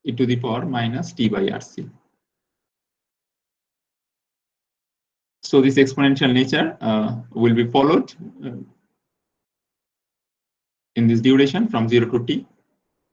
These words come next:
Now what happens at T is equal to capital T? Now at T is equal to capital T, once again you find that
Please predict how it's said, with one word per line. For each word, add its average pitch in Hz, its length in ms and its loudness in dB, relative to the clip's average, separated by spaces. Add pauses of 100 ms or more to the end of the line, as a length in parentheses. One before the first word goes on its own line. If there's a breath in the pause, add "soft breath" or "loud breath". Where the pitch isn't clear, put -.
(840)
Now 156 80 -6
what - 180 0
happens 180 420 2
at 147 140 0
T 156 140 0
is 143 100 -4
equal 135 240 4
to 135 100 0
capital 98 460 -4
T? 107 180 -10 (920)
Now 139 120 2
at 135 200 0
T 180 120 2
is 185 100 4
equal 202 160 4
to 202 120 6
capital 180 400 2
T, 139 140 0
once 139 240 0
again 165 140 -2
you 165 80 -2
find 160 340 -2
that 123 260 -6